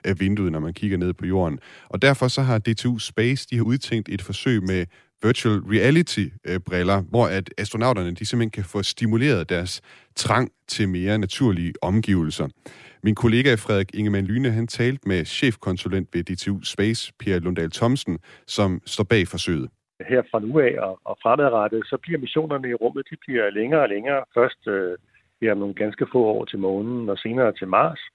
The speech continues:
Speaker 2: Og så er ideen, at, øh, vi vil gerne lave et system til, øh, i første omgang Andreas, men på længere sigt til alle astronauter, hvor at, øh, man ligesom tager dem ud af den her kliniske verden, der er på rumstationen, eller på rumstationerne, eller i habitater for den sags skyld.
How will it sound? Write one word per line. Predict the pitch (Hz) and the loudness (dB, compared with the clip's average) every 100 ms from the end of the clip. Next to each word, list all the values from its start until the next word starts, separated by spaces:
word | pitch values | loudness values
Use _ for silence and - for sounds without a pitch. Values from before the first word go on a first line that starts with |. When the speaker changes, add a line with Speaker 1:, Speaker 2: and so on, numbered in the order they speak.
| _ - - _ _ _ | _ -20 -20 _ _ _
Speaker 2:
Og | 120 | 0
så | - 156 | 4 6
er | 143 127 | 8 8
ideen, | 131 143 151 160 | 4 2 -2 -2
at, | 104 - | -2 -4
øh, | 110 101 98 95 | -4 -4 -4 -6
vi | 101 | -8
vil | 104 | -8
gerne | 98 98 117 | -2 0 0
lave | 110 101 | 0 0
et | 117 | 0
system | 107 - 170 165 | -4 -6 -6 -6
til, | - 120 | -4 -4
øh, | 104 95 92 - | -2 -2 -2 -4
i | 104 101 | -8 0
første | 110 - | 0 2
omgang | 113 110 98 | 0 0 -2
Andreas, | - 113 82 - | -2 -2 0 -4
men | 120 107 - | -6 -8 -6
på | 104 | -6
længere | 95 127 - | -6 -8 -10
sigt | 120 - | -14 -6
til | |
alle | 104 127 139 - | -2 -2 -2 -2
astronauter, | - 110 104 131 139 - _ - - _ | -4 2 2 2 0 -8 _ -20 -20 _
hvor | 127 127 139 | 4 4 4
at, | 113 - | 2 0
øh, | 117 107 | 0 0
man | 107 101 107 | 0 -4 -8
ligesom | 117 135 120 | -6 -6 -2
tager | - 104 | 2 2
dem | 95 | 0
ud | 196 190 - - _ - | 2 2 2 -6 _ -6
af | |
den | 117 117 | 0 0
her | 135 113 | 2 -2
kliniske | - 139 135 - 104 | -2 -8 -8 -2 0
verden, | 95 104 127 | 2 0 0
der | 110 | 2
er | 92 110 - | 4 2 0
på | |
rumstationen, | 101 110 - - 123 117 - _ - - | -2 -2 -4 -4 -4 -6 -12 _ -16 -4
eller | 104 | -2
på | 98 | 0
rumstationerne, | 104 107 117 - 123 135 120 107 | 0 0 -4 0 0 0 0 0
eller | 107 120 | 2 4
i | 139 | 4
habitater | 107 104 - 120 135 | 2 0 -2 -4 -4
for | - | -6
den | 123 - | -8 -6
sags | - | -10
skyld. | - 131 | -8 -10